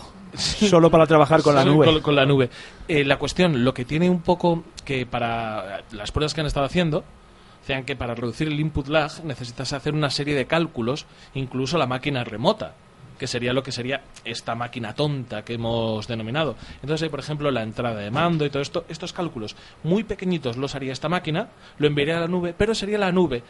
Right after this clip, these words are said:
Speaker 1: la que procesaría la mayoría de los cálculos que hay que hacer para mandarlo mediante streaming aquí. ¿Eso qué quiere decir? Que tendríamos en estos momentos una consola más cara,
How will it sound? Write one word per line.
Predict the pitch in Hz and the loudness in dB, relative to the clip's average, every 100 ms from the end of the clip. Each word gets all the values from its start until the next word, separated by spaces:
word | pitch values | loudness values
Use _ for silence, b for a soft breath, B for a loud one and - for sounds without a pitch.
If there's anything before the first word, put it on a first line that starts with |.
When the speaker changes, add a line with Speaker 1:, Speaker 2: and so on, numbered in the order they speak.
| b - | b -6
Speaker 1:
la | 156 | -4
que | 190 | -4
procesaría | 180 170 151 147 143 139 | -4 -4 -2 -2 -2 -2
la | |
mayoría | 117 113 120 147 147 143 - | -2 -4 -2 0 2 0 -4
de | 135 131 127 127 b b b - | -8 -6 -4 -6 b b b -4
los | 131 131 | -4 -2
cálculos | 151 147 147 139 | -4 -4 -4 -6
que | - | -6
hay | 151 | -8
que | |
hacer | 143 165 160 | -6 -6 -4
para | 156 156 | -4 -2
mandarlo | 151 135 151 156 147 | -4 -2 -2 -2 -2
mediante | 147 131 160 180 165 | -2 -2 -2 -2 -6
streaming | - 170 160 143 151 - | -6 -4 -4 -4 -8 -12
aquí. | 98 90 b b b b - 175 | -18 -18 b b b b -8 -4
¿Eso | 185 202 | -4 -4
qué | 190 | -6
quiere | 185 170 | -6 -4
decir? | 156 147 | -4 -6
Que | - 120 | -8 -8
tendríamos | 113 123 147 131 120 147 | -6 -4 -2 -2 -4 -8
en | 120 | -10
estos | 110 120 | -10 -8
momentos | 117 123 156 160 214 - b b b 160 | -6 -4 -2 -2 -4 -6 b b b -4
una | 147 | -2
consola | 135 135 127 107 | -2 -2 -2 -4
más | 98 | -4
cara, | - 156 | -4 -4